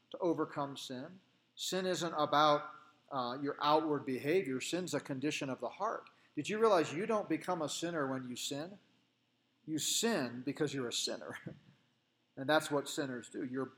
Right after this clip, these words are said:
b-, born in, i-, dead in your trespasses and sins. Ephesians two one. David said, "From the moment of conception, I was a sinner."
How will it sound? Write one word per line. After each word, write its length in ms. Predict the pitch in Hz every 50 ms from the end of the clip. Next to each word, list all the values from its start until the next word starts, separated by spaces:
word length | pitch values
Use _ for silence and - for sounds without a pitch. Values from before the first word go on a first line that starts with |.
| - - _
b-, 60 | 151 143 - -
born 680 | 165 170 196 220 214 165 127 110 - 110 123 139 139 - _ _ _ _ _ _ _ _ _
in, 240 | 143 143 131 131 139 - _ _ -
i-, 280 | 135 165 131 - 156 160 131
dead 240 | - 143 143 147 151
in 120 | 151 147 143
your 100 | 143 139
trespasses 760 | - - 139 139 131 - - 135 123 123 - - 135 120
and 140 | 151 165 156
sins. 500 | - - - - - - - _ - - -
Ephesians 320 | - 127 120 113 127 -
two 140 | - - 160
one. 160 | 180 175 131 - - - _ _
David 300 | 165 170 190 196 190 151
said, 260 | - - 170 160 160 - - - - - _
"From 160 | - 165 156
the 80 | 151 147
moment 480 | 147 151 156 180 208 233 240 247 220
of 120 | 220 208 - -
conception, 800 | - 185 170 160 - - - 214 196 - - - - 127 113 110
I 80 | 117 123
was 180 | 123 120 113
a 60 | 120
sinner." 320 | 113 - - 123 107 98